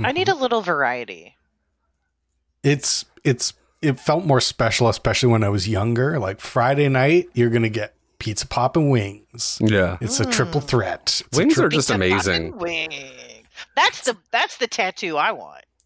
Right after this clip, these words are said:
Speaker 3: Pizza pop and wings?
Speaker 2: <laughs> Okay, so now we got, we got three tattoos now.
Speaker 3: Yeah.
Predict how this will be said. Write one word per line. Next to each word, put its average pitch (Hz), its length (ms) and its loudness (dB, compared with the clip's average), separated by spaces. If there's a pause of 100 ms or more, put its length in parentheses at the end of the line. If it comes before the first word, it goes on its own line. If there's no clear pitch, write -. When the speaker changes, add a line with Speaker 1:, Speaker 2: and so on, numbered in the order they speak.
(120)
Speaker 3:
Pizza 117 280 0
pop 104 280 -2
and 98 120 2
wings? 147 460 2
Speaker 2:
<laughs> 131 60 -8 (440)
Okay, 123 140 0 (140)
so 143 100 0
now 147 160 2
we 147 80 2
got, 131 240 0 (240)
we 143 80 6
got 143 220 0
three 151 260 2
tattoos 123 640 0
now. 101 320 -10
Speaker 3:
Yeah. 95 260 0